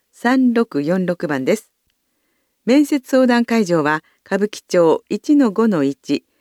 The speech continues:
区役所第一分庁舎二階、区民相談室です。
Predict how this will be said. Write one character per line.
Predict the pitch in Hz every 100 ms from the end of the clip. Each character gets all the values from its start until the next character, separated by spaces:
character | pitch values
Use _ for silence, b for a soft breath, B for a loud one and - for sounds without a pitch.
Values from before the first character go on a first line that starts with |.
| _
区 | - 233
役 | 233 -
所 | - - -
第 | 214 233
一 | 233 214
分 | 214
庁 | 202 202 190
舎 | 160
二 | 147 151
階、 | - 151 139 - _
区 | - 202
民 | 220 208
相 | 202 185
談 | 185 175
室 | - 131
で | 202
す。 | -